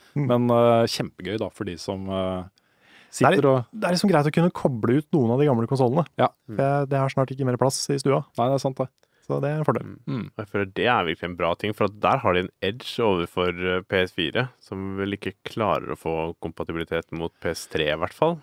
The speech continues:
Speaker 2: Nei, det
Speaker 3: Eh,
Speaker 2: går jo fortsatt rykter der om at det vil komme en eller annen tjeneste,
Speaker 3: Ja.
Speaker 2: men, eh,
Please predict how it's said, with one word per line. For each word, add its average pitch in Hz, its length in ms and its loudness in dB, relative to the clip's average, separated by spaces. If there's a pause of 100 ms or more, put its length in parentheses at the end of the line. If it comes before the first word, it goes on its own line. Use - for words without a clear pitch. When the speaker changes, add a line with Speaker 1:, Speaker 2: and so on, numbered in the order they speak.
(120)
Speaker 2:
Nei, 139 120 6
det 151 140 6
Speaker 3:
Eh, 135 40 2
Speaker 2:
går 143 200 8
jo 156 100 6
fortsatt 131 240 4
rykter 104 380 0
der 110 160 2
om 117 80 0
at 120 100 -2
det 123 160 2
vil 117 180 2
komme 95 360 -2
en 92 100 -2
eller 98 120 0
annen 98 120 -2
tjeneste, 101 380 -2
Speaker 3:
Ja. 101 180 2
Speaker 2:
men, 107 120 -2
eh, 101 360 0